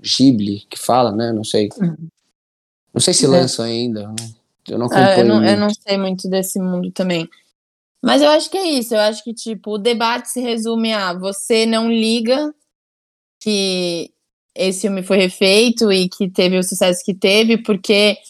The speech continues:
Speaker 2: você se divertiu igual.
Speaker 1: E se tiver, você vai lá e assiste, que é o
Speaker 2: E,
Speaker 1: meu caso.
Speaker 2: e pra mim foi uma perda de, tipo,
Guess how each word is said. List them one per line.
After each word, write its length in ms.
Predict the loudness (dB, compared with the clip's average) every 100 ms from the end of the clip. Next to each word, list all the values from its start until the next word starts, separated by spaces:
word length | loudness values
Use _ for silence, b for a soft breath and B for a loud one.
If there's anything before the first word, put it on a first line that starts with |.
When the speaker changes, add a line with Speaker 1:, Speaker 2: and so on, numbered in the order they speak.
| B _
Speaker 2:
você 220 | -2 -2 -2
se 120 | -2
divertiu 480 | 0 0 -2 -2 -2
igual. 640 | 0 0 2 0 -2 -4 -2
Speaker 1:
E 80 | 2
se 180 | 4 4
tiver, 300 | 4 4 2
você 280 | 0 -4 -4 -2
vai 200 | -2 -2
lá 240 | -2 -2
e 100 | -2
assiste, 600 | -6 -6 -8 -10 -10 -14 -10
que 100 | -8
é 80 | -4
o 40 |
Speaker 2:
E, 180 | 0 0 0
Speaker 1:
meu 0 | -2
caso. 320 | -4 -10 -16 -12 -4
Speaker 2:
e 240 | -2 -4
pra 160 | -6 -6
mim 360 | -4 -4 -4 -8
foi 140 | -8 -8
uma 180 | -8 -6
perda 440 | -4 -2 -2 -2
de, 340 | -2 -2 0 -2
tipo, 720 | -2 -2 0 2 2 0